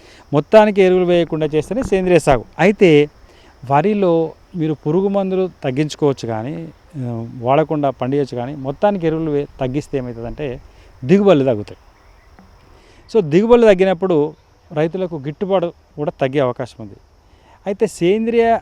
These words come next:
సాగు చేయవచ్చు కానీ ఎప్పుడు చేయొచ్చు? మీరు చేసిన, పండించిన పంటకు ఎక్కువ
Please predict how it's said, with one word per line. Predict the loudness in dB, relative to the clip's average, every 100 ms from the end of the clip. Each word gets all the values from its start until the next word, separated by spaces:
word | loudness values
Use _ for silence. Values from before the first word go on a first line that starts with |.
| -4
సాగు | -6 -2 -2 -2 0
చేయవచ్చు | 4 6 6 2
కానీ | -2 -2 -4
ఎప్పుడు | -4 -4
చేయొచ్చు? | 0 0 -2 -6 -10 -10 -18 -20 _ -12
మీరు | -8 -8 -2
చేసిన, | 0 0 -4 -8
పండించిన | -4 -2 -2 -4 -6 -8
పంటకు | -4 -4 -4 -8 -8 -10 -12 -20 -14
ఎక్కువ | -14 -4 0 0